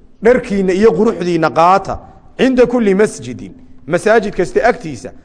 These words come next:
ama salaadaha. Markaad salaad tukanayso, inaad dhar xidhan tahay, inaad cawradaada qarisay baa lagama maarmaana. Ibnu Cabbaas wuxuu yidhi,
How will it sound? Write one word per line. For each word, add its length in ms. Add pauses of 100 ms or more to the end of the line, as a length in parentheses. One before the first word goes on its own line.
(140)
ama 220
salaadaha. 500 (720)
Markaad 400
salaad 400
tukanayso, 760 (460)
inaad 380
dhar 180
xidhan 280
tahay, 340
inaad 260
cawradaada 520
qarisay 360
baa 100
lagama 280
maarmaana. 540 (1080)
Ibnu 200
Cabbaas 400
wuxuu 220
yidhi, 300